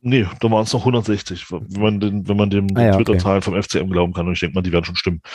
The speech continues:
Speaker 2: Ja gut, aber das ist natürlich dann auch nochmal, äh, also quasi in der Gewichtung des, de-, der Anliegen dann, äh, schon auch nochmal eine andere Aussage, so finde ich. Also
Speaker 1: Genau,
Speaker 2: das ist
Speaker 1: ist für
Speaker 2: dann
Speaker 1: mich
Speaker 2: schon
Speaker 1: auch eine klare, ganz klare Aussage, dass dann doch die A O M V wesentlich wichtiger war als die, als die reguläre M V. Genau.
Speaker 2: Mhm,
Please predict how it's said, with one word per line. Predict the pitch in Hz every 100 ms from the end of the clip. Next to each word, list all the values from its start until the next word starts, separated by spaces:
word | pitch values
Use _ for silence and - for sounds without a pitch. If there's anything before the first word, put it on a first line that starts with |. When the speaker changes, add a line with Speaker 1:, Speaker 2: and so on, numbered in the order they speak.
| - - - 101
Speaker 2:
Ja | 92
gut, | 101 113
aber | 98
das | 92
ist | 110
natürlich | 104 107
dann | 101
auch | 90
nochmal, | 117 107 104 101 104
äh, | 98 92
also | 92 92
quasi | 101 95
in | 95
der | 95
Gewichtung | 95 - 117
des, | 104 - -
de-, | 104 92 80
der | 85
Anliegen | 92 120 123 123 107
dann, | 107 101
äh, | 107 101
schon | - 120
auch | 110
nochmal | 101 95
eine | 90
andere | 156 82
Aussage, | 87 87 85 87 95
so | 90 87
finde | - 90 85
ich. |
Also | 87 87
Speaker 1:
Genau, | -
Speaker 2:
das | 101
ist |
Speaker 1:
ist |
für | 107
Speaker 2:
dann |
Speaker 1:
mich | 120
Speaker 2:
schon | 110
Speaker 1:
auch | 123
eine | 127
klare, | 127 120 135 131
ganz | 117 127
klare | - 123 113
Aussage, | 123 120 117 123
dass | 107 -
dann | 113
doch | 110 -
die | 120
A | 107
O | 107
M | 104
V | 107 107
wesentlich | 110 110 98
wichtiger | - 107 98
war | 80
als | 92 -
die, | 98 80
als | 87 -
die | 95
reguläre | 85 98 92 95 87
M | 85
V. | - 87 78
Genau. | 190 113
Speaker 2:
Mhm, | 95 90